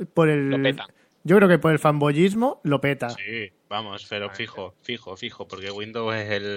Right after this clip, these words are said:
Speaker 3: el hijo odiado, el hijo feo, ¿no? De,
Speaker 1: Bueno,
Speaker 3: de
Speaker 1: pero,
Speaker 3: la
Speaker 1: a ver,
Speaker 3: tecnología.
Speaker 1: pero
Speaker 2: Está
Speaker 1: bueno.
Speaker 2: cambiando, eh, Microsoft, ¿eh?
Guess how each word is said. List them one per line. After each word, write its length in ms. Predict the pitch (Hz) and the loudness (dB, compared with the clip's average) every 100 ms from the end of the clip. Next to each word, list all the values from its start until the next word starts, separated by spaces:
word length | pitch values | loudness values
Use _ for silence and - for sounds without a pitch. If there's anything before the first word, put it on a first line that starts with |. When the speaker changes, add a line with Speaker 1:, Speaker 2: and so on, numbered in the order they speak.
| 95 92 | -8 -8
Speaker 3:
el 180 | 92 | -8
hijo 220 | 95 - 101 | -10 -6 -6
odiado, 420 | 98 101 104 95 | -2 -2 -2 -4
el 80 | 98 | -6
hijo 180 | - | -8
feo, 320 | 104 101 104 98 | -8 -4 -2 -2
¿no? 200 | 104 113 | -6 -8
De, 360 | 107 - - - - | -8 -10 -12 -16 -2
Speaker 1:
Bueno, 200 | 160 180 | 2 4
Speaker 3:
de 60 | - | 4
Speaker 1:
pero, 100 | 165 - | 2 2
Speaker 3:
la 140 | 165 | 2
Speaker 1:
a 40 | |
ver, 160 | 156 180 | 6 4
Speaker 3:
tecnología. 40 | |
Speaker 1:
pero 120 | 160 151 | 6 4
Speaker 2:
Está 20 | |
Speaker 1:
bueno. 160 | 156 175 | 4 4
Speaker 2:
cambiando, 200 | 151 139 | 2 0
eh, 40 | 127 | -4
Microsoft, 480 | 135 135 131 120 147 | -6 -10 -8 -8 -8
¿eh? 180 | 233 | -10